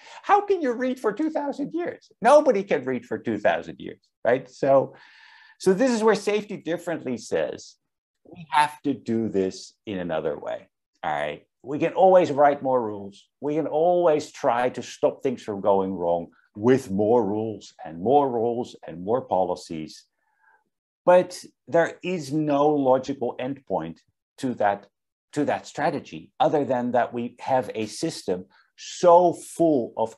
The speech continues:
clutter, of safety clutter, right? Of rule clutter, policy clutter, that we don't really know what is what anymore.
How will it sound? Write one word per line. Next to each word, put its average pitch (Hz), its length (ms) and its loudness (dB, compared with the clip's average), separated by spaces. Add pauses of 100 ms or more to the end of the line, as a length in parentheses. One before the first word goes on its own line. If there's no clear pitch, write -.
clutter, 120 640 -2 (300)
of 107 120 0
safety 131 640 -4
clutter, - 640 -6 (320)
right? 113 240 2
Of 104 180 -2
rule 113 600 0
clutter, 113 480 0
policy - 640 -2 (160)
clutter, - 400 -20 (400)
that 196 160 4
we 190 100 -2
don't 196 420 4
really 156 300 -6
know 135 240 4
what 143 320 0
is 147 120 -8
what 311 260 -2
anymore. 95 580 -6